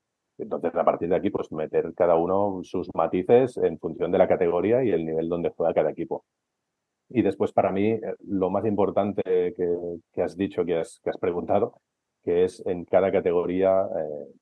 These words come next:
qué deben saber, ¿no? Para mí es, es básico.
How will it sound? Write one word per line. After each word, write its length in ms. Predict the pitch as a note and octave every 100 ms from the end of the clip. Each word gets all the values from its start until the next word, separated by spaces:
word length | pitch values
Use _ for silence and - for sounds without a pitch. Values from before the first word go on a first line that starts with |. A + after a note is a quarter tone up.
| -
qué 140 | F2+
deben 260 | E2+ E2+ F2+
saber, 400 | - - D2+ - _
¿no? 240 | D2+ F#2
Para 180 | - F#2+
mí 240 | D2+ D#2 E2
es, 340 | E2 - -
es 180 | E2 D#2
básico. 480 | D#2 E2 - - -